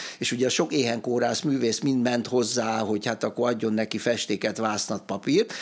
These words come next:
és miután nem volt pénzük, ezért az elkészült képpel fizettek. És amikor a nyomorult egy idő után már nem bírt megmozdulni a boltjába az ott fölhalmozott irgalmatlan mennyiségű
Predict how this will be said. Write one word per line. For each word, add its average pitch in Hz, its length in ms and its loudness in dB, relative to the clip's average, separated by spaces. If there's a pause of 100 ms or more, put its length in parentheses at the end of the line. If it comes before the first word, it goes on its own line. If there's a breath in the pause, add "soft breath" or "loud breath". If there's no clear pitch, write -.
(220 loud breath)
és - 140 0
miután 160 280 4
nem 185 200 4
volt 127 200 4
pénzük, 143 440 2
ezért 160 320 2
az 160 100 2
elkészült 147 560 2
képpel 151 420 4
fizettek. 117 640 -2 (200 loud breath)
És - 100 -2
amikor 131 200 2
a 147 60 4
nyomorult 165 500 4
egy 143 140 4
idő 175 160 4
után 135 300 2
már 139 140 2
nem 165 260 4
bírt 131 220 2
megmozdulni 123 680 2
a 117 80 2
boltjába 120 640 2
az 113 140 0
ott 147 220 2
fölhalmozott 113 680 2
irgalmatlan 113 640 0
mennyiségű 117 540 0